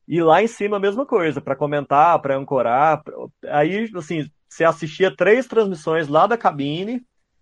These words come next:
que aí, porque cada função, cada lugar que você tá é uma atmosfera, né? Uma coisa é você tá, é, no estúdio,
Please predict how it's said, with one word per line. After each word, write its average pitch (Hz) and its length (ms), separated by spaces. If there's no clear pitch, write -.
que - 80
aí, 143 220
porque 180 360
cada 294 260
função, 185 840
cada 160 880
lugar 139 320
que 143 60
você 151 80
tá 143 140
é 147 40
uma 180 160
atmosfera, 147 600
né? 110 100
Uma 127 180
coisa 160 300
é - 20
você 151 220
tá, 127 340
é, 135 180
no 135 140
estúdio, 185 640